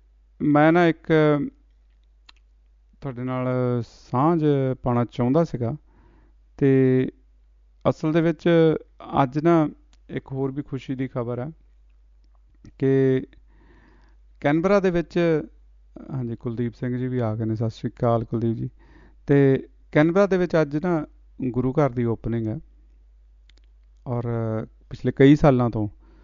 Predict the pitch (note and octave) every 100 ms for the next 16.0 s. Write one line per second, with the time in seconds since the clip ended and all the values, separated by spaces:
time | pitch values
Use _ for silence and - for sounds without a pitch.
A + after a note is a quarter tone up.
0 | - - - - - - A#2+ A#2 C#3 B2+
1 | A#2 A2+ A2+ _ - _ - _ _ -
2 | D3 A#2 A#2+ - - _ _ A3 B2 A#2
3 | A#2 C3 C#3 B2+ B2+ _ _ _ _ _
4 | _ A#2+ A2+ A2 G#2+ G#2 A#2+ - _ _
5 | _ _ _ _ _ _ _ _ _ _
6 | _ _ _ _ _ - - - - _
7 | - - - _ B2+ - C#3 C3+ A#2+ A2
8 | - C3 B2 - C#3 B2+ C3 A#2 A#2 A2+
9 | B2 A#2 G#2+ A2 A#2+ A2+ _ _ _ _
10 | _ _ _ _ B2 A2+ A2+ A2 A2 -
11 | - A2+ A2+ B2 B2 A2+ G2+ - - A#2+
12 | A#2+ B2 B2 B2 A#2+ - A#2+ - _ _
13 | _ _ _ _ _ _ _ _ _ _
14 | _ _ _ _ - E3 F#3 F3+ F3+ E3
15 | F3+ D3 - - C3 B2 B2 G2+ G2 F#2+